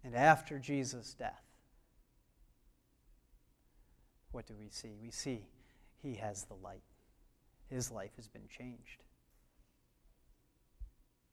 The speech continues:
So don't give up on your friends,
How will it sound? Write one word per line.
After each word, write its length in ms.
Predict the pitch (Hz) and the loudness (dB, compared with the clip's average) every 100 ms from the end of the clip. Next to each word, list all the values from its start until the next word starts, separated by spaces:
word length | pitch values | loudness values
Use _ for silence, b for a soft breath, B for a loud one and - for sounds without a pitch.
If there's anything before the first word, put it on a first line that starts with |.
| - - - - - - - - - - B B - | -20 -20 -20 -20 -20 -20 -20 -20 -20 -20 B B -10
So 160 | - | -6
don't 280 | 123 143 170 | 0 0 4
give 180 | 180 160 | 6 10
up 160 | 175 156 | 10 8
on 140 | 135 | 0
your 100 | 123 | -4
friends, 480 | - 107 113 156 | -8 -10 -10 -12